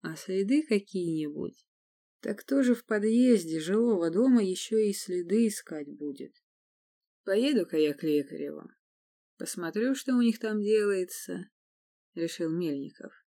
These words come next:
А тебя, Самойлов, могу по дороге домой подбросить. Домой это мне подходит,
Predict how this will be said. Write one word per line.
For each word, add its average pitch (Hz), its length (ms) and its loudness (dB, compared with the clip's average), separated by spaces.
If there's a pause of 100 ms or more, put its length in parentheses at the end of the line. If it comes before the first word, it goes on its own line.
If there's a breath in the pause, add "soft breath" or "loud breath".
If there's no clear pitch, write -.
(320)
А 160 100 -6
тебя, 190 360 0
Самойлов, 226 600 0
могу 185 300 -4
по 190 100 -4
дороге 185 380 -2
домой 165 340 -2
подбросить. 147 840 -8 (440)
Домой 160 560 0
это 220 160 2
мне 240 160 8
подходит, 220 720 -4